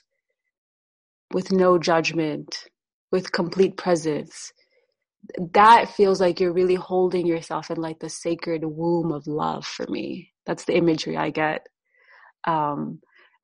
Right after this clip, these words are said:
and the other thing that came to my mind is, uh, I've been doing a lot of work around,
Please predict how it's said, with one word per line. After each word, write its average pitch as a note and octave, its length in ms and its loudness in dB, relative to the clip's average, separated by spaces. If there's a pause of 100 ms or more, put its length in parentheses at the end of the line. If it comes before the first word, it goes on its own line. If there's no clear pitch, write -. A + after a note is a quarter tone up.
(120)
and F3 120 -2
the F3 100 2
other F#3+ 200 2
thing F3+ 240 0
that E3 140 -2
came E3 280 -4
to E3+ 100 -6
my E3 120 0
mind D#3 400 -2
is, D#3 380 -4 (1120)
uh, D#3+ 320 -2 (420)
I've F3+ 200 6
been G3 140 8
doing G3 240 6
a F3+ 40 6
lot E3+ 240 8
of F3 80 6
work D#3+ 380 0
around, D#3 720 -4